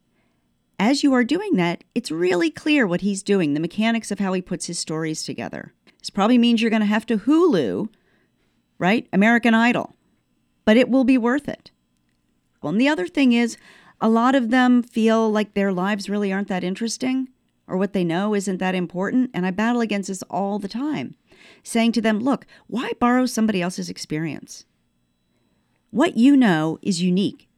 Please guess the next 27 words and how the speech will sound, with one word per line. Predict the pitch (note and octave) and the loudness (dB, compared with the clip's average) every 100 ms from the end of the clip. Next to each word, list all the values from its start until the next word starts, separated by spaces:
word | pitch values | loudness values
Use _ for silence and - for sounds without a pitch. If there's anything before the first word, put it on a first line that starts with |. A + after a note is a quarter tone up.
| - | -4
No | A3+ B3+ D4 | 2 4 4
one | D4+ C#4+ | 4 4
else | C#4 C4+ | 2 0
knows | B3 B3 B3 F#3+ | 2 2 2 -2
it. | - - _ _ _ _ G#3+ | -8 -16 _ _ _ _ 4
Nobody | B3 E4 D4+ C#4+ | 6 6 4 2
else | C4 B3+ | 2 2
has | B3 A#3 | 0 0
this | G#3+ G3+ | 0 -2
information," | G#3 G#3 G3 F#3+ F#3 C3 - - - _ _ _ | -4 -2 -2 -2 -4 -6 -8 -16 -20 _ _ _
is | - D#3+ | -6 -4
a | D#3 | -2
big | D3 A#2+ | -4 -6
deal. | C3 F2+ G1+ - _ - | -8 -8 -10 -16 _ -8
That | F3+ | -2
they | A3 A3+ | 2 4
have | G3 G#3+ | 4 0
stories | - G3+ G3 F#3+ - | -4 -2 0 0 -4
to | |
tell. | F#3+ C4+ A#3 | -4 -2 0
One | D3+ F#3+ | 0 0
of | A3 | 0
the | G3 | 0
exercises | G3+ G#3+ G3+ F#3+ F#3 F3+ | -2 -6 -4 -4 -4 -4
I | E3+ | -4
give | E3+ D4+ | -4 -2
them | B3 D#3 | -2 -2